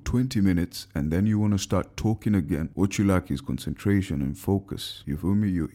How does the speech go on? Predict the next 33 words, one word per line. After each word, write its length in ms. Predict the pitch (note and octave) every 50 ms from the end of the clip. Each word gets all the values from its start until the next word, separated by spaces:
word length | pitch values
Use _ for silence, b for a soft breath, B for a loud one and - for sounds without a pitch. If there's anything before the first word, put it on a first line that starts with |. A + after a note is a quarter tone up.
| - -
easily 480 | G#2+ A2+ A2+ A2 G2 G2+ G2 F#2 F2+ E2
swayed 680 | - - - E2 F#2 G2 G2+ G2+ F#2+ F#2+ F2 - - -
by 220 | - D#2+ D2+ D2 D2+
some 280 | - - C#2+ C2+ C#2
bullshit, 720 | C2+ B1+ D2 F2 F2+ F2 D#2+ - - - A#1+ B1 - - -
you 140 | - D2+ D2+
know, 160 | C#2 C#2 C2+
and 180 | C#2 C#2+ C#2+
that's 240 | D#2+ F2 F#2 - -
exactly 440 | F#2 D2+ - - D#2 D2+ - - D2+
what 260 | C#2+ C#2+ C#2 - -
you 60 | C#2+
need 180 | D2 - - -
to 320 | - - B1+ C2 - - - -
check 300 | - - - D2+ - -
out 180 | C2 C2+ C#2 -
for. 400 | - - - B2 C#3 A2+ E2 - - - - -
One 220 | - E2+ E2 F2+ F#2
thing 260 | - - G2+ G2+ G2+
you 80 | F#2+ F#2
need 340 | F#2+ F#2+ F#2 F2+ F2 - -
for 220 | - - - C2+ -
sure, 280 | - - - F#2+ F2
for 160 | D#2+ - D#2+
sure, 440 | D#2 - - D2+ D2 D2 D2 D2+ - -
you 140 | - D#2+
need 240 | D#2+ F2 F2+ D2+ C2+ - -
a 140 | C2+ A#1 C2
program. 540 | C2+ - - E2 D#2+ - - A1+ A#1 - -
So 140 | - - E2
you 140 | D2+ C#2 D2
wanna 200 | D#2 F2+ G#2+ G2+
consult 560 | - - F#2 F2 - - G2 F2 F2+ E2+ -